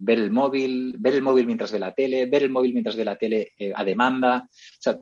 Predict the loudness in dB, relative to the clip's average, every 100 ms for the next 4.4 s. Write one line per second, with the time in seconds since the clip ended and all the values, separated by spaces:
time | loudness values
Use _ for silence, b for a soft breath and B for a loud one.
0 | -12 -20 -16 -4 2 2 4 2 2 2
1 | 2 2 -4 -6 -6 -2 -2 0 0 -2
2 | -4 -8 -2 0 0 2 2 0 0 -4
3 | -4 -6 -4 0 0 0 -2 -4 -2 0
4 | 0 2 0